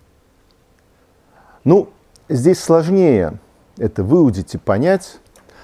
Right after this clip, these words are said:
но я думаю, что это для Пушкина была совсем лично его трагедия. Потому что он, как никто,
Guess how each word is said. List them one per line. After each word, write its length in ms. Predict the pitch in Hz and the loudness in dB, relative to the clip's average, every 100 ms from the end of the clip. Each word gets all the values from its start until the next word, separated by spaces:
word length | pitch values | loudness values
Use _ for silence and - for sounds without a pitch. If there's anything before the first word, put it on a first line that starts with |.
| - | -12
но 80 | - | -2
я 200 | 117 196 | 2 2
думаю, 480 | 180 165 147 117 95 | 2 0 0 -2 -4
что 280 | - - 110 | -8 -6 -6
это 680 | - 160 165 165 151 139 - - | 0 -2 0 2 2 0 -8 -20
для 800 | - - - - - 95 107 127 | -20 -20 -20 -18 -16 -6 2 2
Пушкина 520 | - 214 220 - 143 | 2 -2 -2 -2 -2
была 480 | 113 117 151 208 185 | 2 4 4 4 0
совсем 580 | - - 135 - 214 226 | -4 0 0 0 0 2
лично 380 | 165 185 - 165 | 0 -4 -6 -6
его 500 | 123 113 117 143 147 _ _ _ _ _ | -4 -4 -4 -4 -6 _ _ _ _ _
трагедия. 640 | 117 107 90 85 78 92 - - _ _ _ - _ _ _ _ - - - _ | -2 0 0 -2 -4 -14 -20 -20 _ _ _ -20 _ _ _ _ -20 -20 -20 _
Потому 360 | 120 143 180 | 2 2 2
что 200 | 185 214 | 0 4
он, 140 | 247 247 | 4 4
как 300 | 254 262 247 | 2 2 4
никто, 840 | 254 262 - - 196 151 98 - | 2 0 -4 4 6 8 4 -2